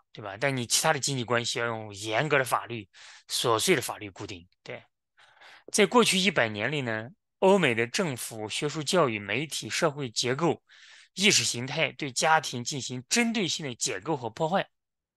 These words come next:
主要是通过放纵自由主义。这种自由主义就是放纵主义，它是放纵啊。例如呢，性变态、性乱伦合法化，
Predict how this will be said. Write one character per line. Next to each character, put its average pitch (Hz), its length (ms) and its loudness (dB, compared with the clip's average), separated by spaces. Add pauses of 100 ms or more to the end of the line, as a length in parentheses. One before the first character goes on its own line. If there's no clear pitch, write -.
(920)
主 143 280 2
要 190 140 8
是 151 140 0
通 165 260 -4
过 143 220 2
放 160 400 4
纵 151 240 -4
自 - 180 -2
由 147 140 0
主 120 180 -10
义。 92 200 -20 (680)
这 - 120 0
种 277 80 2
自 220 120 2
由 185 120 4
主 127 160 -4
义 - 20 -6
就 127 80 -6
是 127 60 -8
放 196 280 4
纵 185 200 -2
主 101 120 -14
义， 87 160 -20 (360)
它 139 100 -14
是 135 60 -12
放 180 240 2
纵 185 200 -4 (200)
啊。 117 260 -12 (1400)
例 - 160 0
如 156 200 4
呢， 156 200 2
性 185 240 2
变 170 160 8
态、 143 280 -2
性 170 200 -4
乱 165 200 0
伦 104 220 -6
合 131 200 -6
法 113 160 -6
化， 147 240 -6